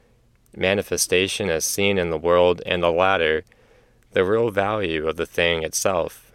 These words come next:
as known in the mind of God. This expression, kingdom of heaven, as well as the kingdom of your Father,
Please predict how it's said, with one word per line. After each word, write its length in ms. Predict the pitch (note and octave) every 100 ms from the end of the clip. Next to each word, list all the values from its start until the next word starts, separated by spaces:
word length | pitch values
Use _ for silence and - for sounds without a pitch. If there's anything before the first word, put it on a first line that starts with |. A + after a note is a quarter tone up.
| _
as 220 | - F#2+ F#2+
known 300 | A2 A#2 G#2+
in 80 |
the 80 | F#2
mind 280 | E2+ E2 D#2
of 140 | -
God. 340 | - D2 - - _ _ _ _ _ _ _ _ _ _ -
This 200 | A#2+ D3+
expression, 640 | - - A2+ - G#2 F#2
kingdom 380 | - A2+ A#2 F#2
of 160 | E2
heaven, 460 | - G2+ E2+ D#2+ D#2+
as 180 | F2 F2
well 240 | F#2+ G2
as 380 | F#2 F2 E2+ - - _ _ _ _ -
the 80 | G#2+
kingdom 400 | - A#2 A2 G2
of 160 | E2
your 100 | E2
Father, 600 | D2+ F#2+ G2 E2+ D#2 D#2+